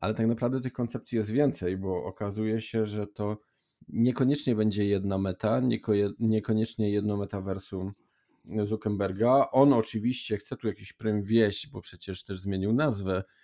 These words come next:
i nie przez przy-, nie przez przypadek jego firma nazywa się teraz Meta, a, a już nie Facebook. Facebook jest tylko jednym jakby z produktów.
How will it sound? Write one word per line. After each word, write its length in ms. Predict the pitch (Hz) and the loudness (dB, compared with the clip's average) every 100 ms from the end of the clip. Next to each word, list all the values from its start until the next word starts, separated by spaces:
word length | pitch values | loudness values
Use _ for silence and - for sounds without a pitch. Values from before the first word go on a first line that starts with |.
| _ _ - | _ _ -2
i 120 | 110 | 2
nie 140 | 107 | 2
przez 220 | 98 104 - | 0 -4 -6
przy-, 200 | - 104 _ 120 | -8 -8 _ 2
nie 280 | 117 120 | 6 6
przez 400 | 107 - - 101 | 2 -2 -4 -4
przypadek 640 | - 104 101 101 92 87 - | -2 -4 0 2 2 -4 -4
jego 320 | 87 92 92 | -4 -2 -4
firma 320 | - 95 95 | -6 -6 -4
nazywa 380 | 92 90 90 90 | -2 -4 -6 -8
się 140 | - | -10
teraz 260 | - 87 90 | -12 -8 -6
Meta, 380 | 95 90 - - | -4 -4 -8 -8
a, 160 | 95 90 90 | -8 -8 -8
a 120 | 92 | -8
już 200 | 92 92 | -8 -6
nie 120 | 98 | -6
Facebook. 460 | 92 90 90 87 - _ _ - _ - | -4 -4 -4 -8 -12 _ _ -20 _ 4
Facebook 480 | 135 127 110 117 | 6 6 4 2
jest 220 | 104 101 - | 2 -2 -2
tylko 280 | 123 117 | -2 2
jednym 680 | 104 101 95 95 95 95 95 | 4 4 2 -2 -2 -4 -4
jakby 220 | 95 92 | -4 -6
z 80 | 95 | -8
produktów. 800 | - 92 90 - - 104 143 - | -6 -6 -6 -8 -4 -2 -2 -6